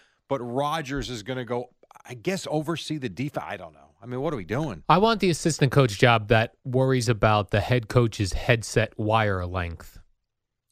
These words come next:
Speaker 2: That
Speaker 1: So an
Speaker 2: one.
Speaker 1: assistant.
Speaker 2: Yeah,
Speaker 1: A sideline
Speaker 2: an assistant.
Speaker 1: assistant. What do you
Speaker 2: Yeah.
Speaker 1: think they get paid?
Speaker 2: Not much, but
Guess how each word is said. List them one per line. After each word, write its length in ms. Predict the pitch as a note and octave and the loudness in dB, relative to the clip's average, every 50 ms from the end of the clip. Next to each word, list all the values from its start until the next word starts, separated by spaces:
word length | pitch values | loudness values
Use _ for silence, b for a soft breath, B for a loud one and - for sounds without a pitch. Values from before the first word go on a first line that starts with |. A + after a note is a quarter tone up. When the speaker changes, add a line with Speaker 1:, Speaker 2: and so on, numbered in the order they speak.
| _ _ _ - - - - | _ _ _ -18 -10 -2 0
Speaker 2:
That 120 | A#2+ G#2+ | 2 2
Speaker 1:
So 120 | A2+ A2+ G#2 | 2 2 0
an 40 | G2 | -2
Speaker 2:
one. 20 | F2 E2 | -2 -4
Speaker 1:
assistant. 600 | E2 - - A#2+ - - - - D#2 C#2 - - | -4 -4 -4 -4 -4 -6 -8 -8 -10 -10 -10 -4
Speaker 2:
Yeah, 220 | - B2+ B2+ A#2+ G2 | 0 2 2 2 2
Speaker 1:
A 80 | E2+ | 0
sideline 360 | D#2+ - - B2+ B2+ A#2+ A#2+ A2 | -2 -2 -2 0 0 0 2 2
Speaker 2:
an 60 | G#2+ | 2
assistant. 360 | E2 - C3 A2+ - - F#2+ | 2 2 0 -2 0 -4 -6
Speaker 1:
assistant. 300 | E2+ - - F2 D#2 D2+ | -6 -6 -8 -10 -10 -10
What 60 | - - | -4 -2
do 60 | A#2+ | 0
you 60 | - | 0
Speaker 2:
Yeah. 60 | - | 0
Speaker 1:
think 120 | D3+ D3 A2+ | 0 -2 -4
they 80 | B2 B2 | -4 -4
get 160 | G#2+ E2+ - | -4 -6 -8
paid? 200 | D2 D2 - - _ - - | -10 -14 -14 -16 _ -8 -6
Speaker 2:
Not 380 | A#2 A2+ A2 A2+ C3 D3+ D#3 | -4 -2 0 2 2 2 4
much, 360 | C3+ C3 C#3+ A#2+ G2+ F#2+ - | 6 6 6 4 4 0 0
but 240 | - - G2 F#2+ - | 0 0 0 0 -2